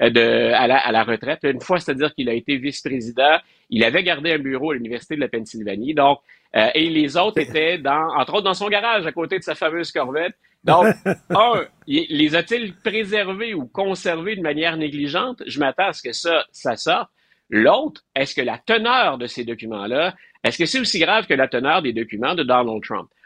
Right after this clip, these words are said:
Speaker 1: On
Speaker 2: C'est
Speaker 1: sait que
Speaker 2: ça.
Speaker 1: les deux, on sait que les deux épisodes sont pas à la hauteur. M. Biden a collaboré, M. Biden en avait beaucoup moins, nettement moins que Donald Trump. Mais, euh,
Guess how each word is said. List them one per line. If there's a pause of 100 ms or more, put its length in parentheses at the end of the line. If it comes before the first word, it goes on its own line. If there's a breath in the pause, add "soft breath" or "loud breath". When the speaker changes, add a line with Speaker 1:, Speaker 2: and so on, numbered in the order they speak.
(140 soft breath)
Speaker 1:
On
Speaker 2:
C'est
Speaker 1:
sait
que
Speaker 2:
ça.
Speaker 1:
les
deux, (320)
on
sait
que
les
deux
épisodes
sont
pas (300 soft breath)
à
la
hauteur.
M.
Biden
a
collaboré,
M.
Biden
en
avait
beaucoup
moins,
nettement
moins
que
Donald
Trump. (400 loud breath)
Mais,
euh,